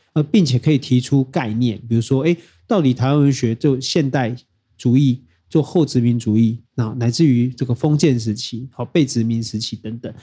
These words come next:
这样的一个标准化的知识。所以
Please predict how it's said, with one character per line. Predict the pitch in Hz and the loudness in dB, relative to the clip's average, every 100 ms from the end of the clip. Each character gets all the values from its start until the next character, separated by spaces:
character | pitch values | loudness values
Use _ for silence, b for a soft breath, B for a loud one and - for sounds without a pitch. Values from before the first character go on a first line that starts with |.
| b b b | b b b
这 | 208 | 0
样 | 190 | 2
的 | |
一 | 151 | 2
个 | 131 | 0
标 | 127 160 | 0 0
准 | 160 131 110 | 0 -4 -8
化 | 117 | -8
的 | 110 104 | -8 -10
知 | - 107 | -10 -10
识。 | - 107 - _ _ _ | -8 -10 -12 _ _ _
所 | - 302 | -2 2
以 | 214 | 2